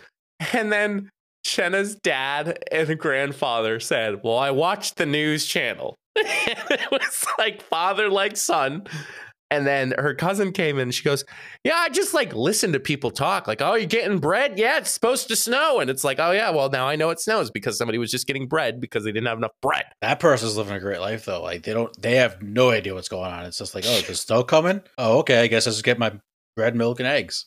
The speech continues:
Speaker 1: And I, and I think watching, I think I went too far in, like, watching the channel or, like, watching the radar. But in terms of, like, watching the snowfall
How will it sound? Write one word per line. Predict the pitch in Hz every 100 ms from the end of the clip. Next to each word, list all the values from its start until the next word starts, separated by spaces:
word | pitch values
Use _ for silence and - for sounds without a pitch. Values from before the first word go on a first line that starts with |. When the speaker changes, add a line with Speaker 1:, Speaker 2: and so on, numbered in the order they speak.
| _
Speaker 1:
And | - 131
I, |
and | - 143
I | 160
think | 170 240 - -
watching, | 127 123 120 - 131 120 120 _
I | -
think | - 180
I |
went | 139 131 117
too | 135
far | 123 117 113
in, |
like, | 101 95
watching | 95 101 - 107
the | 87
channel | - - - 110 117 120 123
or, | 95
like, | 95 92 90 101 -
watching | 101 104 - 113
the | 98
radar. | 90 95 113 123 131 156 165 _
But | 135
in | 127
terms | 151 175 190
of, | 139
like, | 104 95
watching | 98 98 117
the | 98
snowfall | - 107 104 107 120 117 127